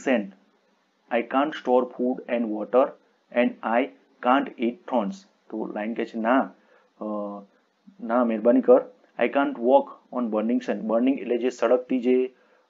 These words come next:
અ, સેન્ડ એટલે રેતી છે, એના પર હું ચાલી શકતો નથી. "I can't store food and water."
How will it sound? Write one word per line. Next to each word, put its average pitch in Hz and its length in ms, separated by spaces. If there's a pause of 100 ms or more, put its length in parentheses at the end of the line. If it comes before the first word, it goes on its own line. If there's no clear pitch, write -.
અ, 110 60 (680)
સેન્ડ 127 280
એટલે 120 160
રેતી 113 320
છે, 127 220 (220)
એના 117 180
પર 123 120
હું 123 120
ચાલી 110 200
શકતો 110 280
નથી. 107 320 (480)
"I 123 80
can't 139 260
store 135 320 (160)
food 139 220 (440)
and 127 200
water." 110 360